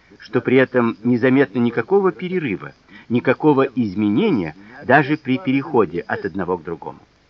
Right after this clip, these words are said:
Поистине чудовищной должна быть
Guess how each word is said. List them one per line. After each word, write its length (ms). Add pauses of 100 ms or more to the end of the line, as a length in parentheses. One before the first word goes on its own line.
(1600)
Поистине 560
чудовищной 840
должна 400
быть 200